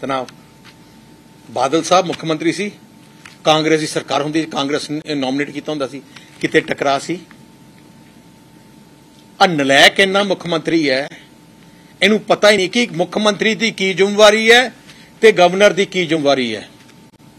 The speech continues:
ਤੋ ਅਸੀਂ, ਮੈਂ ਤੁਹਾਨੂੰ ਕਲੀਅਰ ਕਰਦਾ, ਸ਼੍ਰੋਮਣੀ ਅਕਾਲੀ ਦਲ ਇੱਕ ਗੱਲ ਦੇ ਉੱਤੇ ਕਲੀਅਰ ਹੈ, ਸ਼੍ਰੋਮਣੀ ਅਕਾਲੀ ਦਲ ਰਾਸ਼ਟਰਪਤੀ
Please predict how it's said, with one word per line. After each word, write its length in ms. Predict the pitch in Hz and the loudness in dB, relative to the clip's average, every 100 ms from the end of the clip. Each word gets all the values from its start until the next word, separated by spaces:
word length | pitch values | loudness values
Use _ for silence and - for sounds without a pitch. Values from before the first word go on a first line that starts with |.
| - - - - - - - - - - | -20 -20 -20 -20 -20 -20 -20 -20 -6 4
ਤੋ 220 | 220 - - | 6 6 0
ਅਸੀਂ, 220 | 185 247 | 2 4
ਮੈਂ 160 | 220 202 | 4 4
ਤੁਹਾਨੂੰ 200 | 196 214 | 2 -2
ਕਲੀਅਰ 260 | - 202 | 2 4
ਕਰਦਾ, 360 | 214 156 135 277 | 4 0 0 -4
ਸ਼੍ਰੋਮਣੀ 640 | - 170 160 180 202 214 | -4 0 2 2 0 -2
ਅਕਾਲੀ 380 | 214 180 143 139 | 0 0 0 0
ਦਲ 180 | 156 240 - - | -2 -4 -6 -2
ਇੱਕ 120 | 196 | -2
ਗੱਲ 200 | 170 196 | 0 -2
ਦੇ 140 | 180 180 | 0 -2
ਉੱਤੇ 400 | 175 - 143 127 | -4 -6 -10 -8
ਕਲੀਅਰ 260 | 147 151 143 | -2 0 2
ਹੈ, 260 | 160 220 - - - - - | 2 0 -8 -20 -20 -20 -6
ਸ਼੍ਰੋਮਣੀ 400 | - 170 208 226 | -2 0 2 0
ਅਕਾਲੀ 280 | 156 151 | 2 0
ਦਲ 140 | 160 123 127 | 2 -2 0
ਰਾਸ਼ਟਰਪਤੀ 680 | 143 151 - 233 214 233 | 0 0 -2 -4 -2 -4